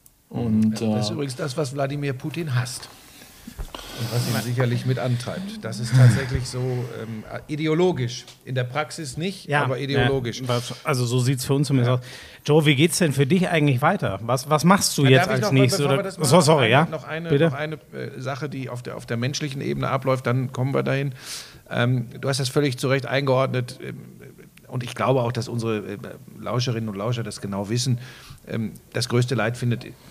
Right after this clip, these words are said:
Speaker 2: mit den Menschen und für die
Speaker 3: Ja.
Speaker 2: Menschen in der Ukraine statt. Aber jetzt, äh, gestatte mal die Frage, ähm, du hast es gerade angesprochen, zwei Jahre Corona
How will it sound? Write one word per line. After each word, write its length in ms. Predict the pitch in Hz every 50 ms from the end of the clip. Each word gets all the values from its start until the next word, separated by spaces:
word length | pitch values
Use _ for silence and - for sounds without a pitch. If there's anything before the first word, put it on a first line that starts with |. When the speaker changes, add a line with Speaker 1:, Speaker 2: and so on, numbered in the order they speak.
| - -
Speaker 2:
mit 120 | 113 113
den 160 | 113 104 101
Menschen 280 | 107 117 127 123 120 110
und 120 | 92 -
für 100 | - 127
die 60 | 120
Speaker 3:
Ja. 60 | 110 113
Speaker 2:
Menschen 240 | 123 117 - - 117
in 80 | 113
der 100 | 107 92
Ukraine 360 | 104 113 110 104 110 127 135 123
statt. 220 | 127 127 123 120
Aber 240 | - 120 120 120 117
jetzt, 300 | 110 107 - - - -
äh, 40 | - - - - - - -
gestatte 340 | 113 113 - 120 123 135
mal 120 | 123 123 120
die 100 | 113 117
Frage, 380 | 120 113 113 127 131 123 110 123 - - - - - - -
ähm, 240 | 120 113 110 107 - - - - - -
du 120 | - - 117
hast 80 | 120
es 60 | 120 -
gerade 180 | 113 104 - 120
angesprochen, 460 | 143 151 139 - - 107 92 92 90 87 - - - - _ _ _ _ _ _ _ _ _ _ -
zwei 200 | - - 123 135
Jahre 260 | 135 131 127 131 135
Corona 580 | 123 131 117 113 123 127 127 143 165 170 160